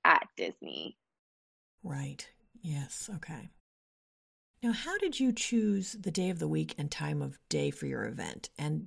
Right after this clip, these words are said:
Speaker 2: did they change when you had to change your date?
Speaker 1: We decided on a Friday, more because of the event minimum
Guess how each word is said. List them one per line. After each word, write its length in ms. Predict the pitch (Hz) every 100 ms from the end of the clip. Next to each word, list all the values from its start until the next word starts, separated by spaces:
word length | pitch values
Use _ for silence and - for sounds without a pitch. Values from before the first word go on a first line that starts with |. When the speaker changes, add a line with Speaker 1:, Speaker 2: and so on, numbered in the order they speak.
| -
Speaker 2:
did 140 | 175
they 140 | 165 160
change 640 | - - 254 254 208 180
when 140 | 170
you 80 | 165
had 120 | 160
to 40 | 151
change 300 | - 160 147
your 80 | 139 -
date? 460 | 143 - - - - _ _ _ _ _ _ _ _ _ _ -
Speaker 1:
We 540 | 294 349 403 453 427 - _
decided 480 | 302 - 269 254 269
on 180 | 269 294
a 80 | 320
Friday, 840 | - 214 208 208 208 208 214 220 - _ _ -
more 440 | 240 247 277 285
because 420 | 285 269 262 233
of 160 | 233 220
the 140 | 226
event 340 | 214 208 208 208
minimum 440 | 220 226 226 214